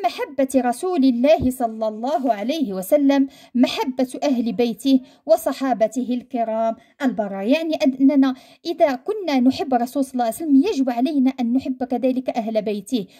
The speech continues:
وصحابته الكرام. لماذا؟ لماذا؟ لأن الصحابة رضوان الله عليهم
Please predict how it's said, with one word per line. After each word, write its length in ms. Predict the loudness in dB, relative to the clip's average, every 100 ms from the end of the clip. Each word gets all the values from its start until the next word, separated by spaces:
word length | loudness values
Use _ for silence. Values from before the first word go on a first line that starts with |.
| _
وصحابته 960 | 0 2 2 -2 0 0 -2 -6 -6 -8 -10 _ -6
الكرام. 440 | -6 -4 -4 -2 2 2
لماذا؟ 300 | 2 -2 -6
لماذا؟ 360 | -6 -2 -4 -4 _ _ -6
لأن 280 | -4 -2 -6
الصحابة 440 | -4 -2 0 0
رضوان 400 | 0 0 2 2
الله 220 | 2 -4
عليهم 520 | -4 -4 -4 2 0